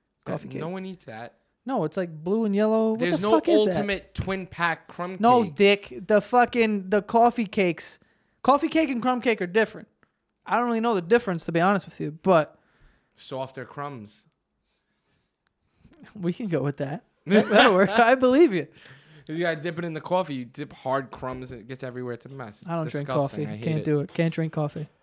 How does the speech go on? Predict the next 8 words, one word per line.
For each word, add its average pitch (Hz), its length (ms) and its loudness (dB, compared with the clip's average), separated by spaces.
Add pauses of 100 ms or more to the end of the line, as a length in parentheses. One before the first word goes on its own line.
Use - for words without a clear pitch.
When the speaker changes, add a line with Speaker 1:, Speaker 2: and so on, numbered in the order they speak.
(1500)
Speaker 1:
I 120 140 0
recently 139 480 -2
stopped 123 280 -4
drinking 127 300 -10
coffee. 139 400 -8
Recently 127 460 -14
means 123 320 -14
today. 143 400 -10